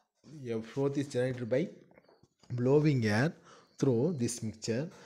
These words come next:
The collector molecules attach to the ore particle and make them water repellent. As a result, ore particles wetted by the oil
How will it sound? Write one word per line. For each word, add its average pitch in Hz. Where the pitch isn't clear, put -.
The 110
collector 165
molecules 131
attach 165
to 151
the 117
ore 139
particle 127
and 113
make 127
them 139
water 113
repellent. 92
As 110
a 117
result, 110
ore 143
particles 123
wetted 135
by 120
the 110
oil 101